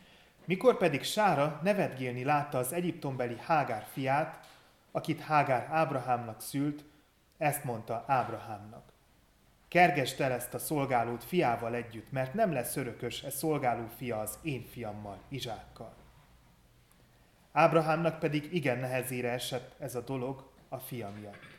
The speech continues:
De azt mondta Isten Ábrahámnak: „Ne tűnjék előtted nehéznek a gyermek és a szolgáló dolga.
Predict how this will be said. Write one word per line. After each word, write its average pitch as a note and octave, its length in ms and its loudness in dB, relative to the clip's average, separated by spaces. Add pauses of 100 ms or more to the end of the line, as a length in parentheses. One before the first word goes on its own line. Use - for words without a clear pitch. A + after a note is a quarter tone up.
(680)
De D#3 160 2
azt B2+ 180 0
mondta A#2+ 240 -6
Isten A#2+ 320 -6
Ábrahámnak: A2+ 800 -6 (1080)
„Ne D#3+ 180 0
tűnjék B2 400 -8
előtted A#2 420 -4
nehéznek A#2 580 -8
a A2+ 60 -10
gyermek C3 520 0
és B2+ 140 -8
a B2 60 -10
szolgáló A2 640 -4
dolga. A2 480 -10